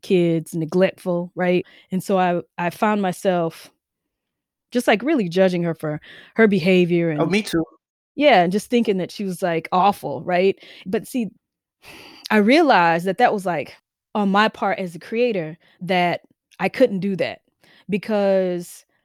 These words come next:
Speaker 1: because I was judging her, that meant that I wasn't fully understanding her. So, like, I, like, stepped back in the second chapter and just, like, stopped writing it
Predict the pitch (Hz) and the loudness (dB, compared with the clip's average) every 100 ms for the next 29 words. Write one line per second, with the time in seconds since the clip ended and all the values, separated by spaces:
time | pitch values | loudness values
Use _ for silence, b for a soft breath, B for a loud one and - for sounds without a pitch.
0 | _ _ - 185 214 196 185 175 165 233 | _ _ -8 -6 -4 -2 -2 -4 -2 0
1 | 262 233 180 185 170 165 - _ _ _ | 0 -2 -4 -4 -4 -6 -8 _ _ _
2 | _ _ _ _ - 165 190 - _ _ | _ _ _ _ -10 -2 -2 -2 _ _
3 | - 190 196 196 196 - - - _ _ | -8 -2 -2 -2 -4 -6 -16 -20 _ _
4 | _ - 196 180 180 202 190 - - 196 | _ -4 0 0 0 -2 -2 -6 -2 -2
5 | 175 190 180 160 - 208 196 190 175 156 | 0 -2 -2 -4 -4 -2 0 0 -2 -4
6 | 185 135 - _ _ _ 226 202 185 175 | -6 -8 -12 _ _ _ 0 2 2 0
7 | - B B B 208 196 - - - 233 | -4 B B B 2 2 0 -4 2 2
8 | - 170 190 190 - - B B B 190 | 2 4 6 4 0 -16 B B B 0
9 | 185 - 214 190 185 - 185 175 185 170 | 0 0 0 0 -2 -4 -4 -2 -4 -6
10 | 165 - 131 - - 180 - 175 156 170 | -8 -8 -10 -8 -4 -2 -4 -8 -6 -4
11 | 202 254 262 | 0 0 -2